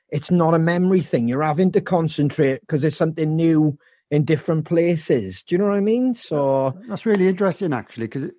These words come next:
Speaker 2: that's something that I've never really done. I've kind of si-, since, since I,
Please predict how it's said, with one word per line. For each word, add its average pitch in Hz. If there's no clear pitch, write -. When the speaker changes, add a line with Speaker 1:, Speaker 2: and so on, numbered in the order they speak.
Speaker 2:
that's -
something 165
that 139
I've 160
never 175
really 156
done. 104
I've 135
kind 147
of 139
si-, 202
since, -
since 175
I, 170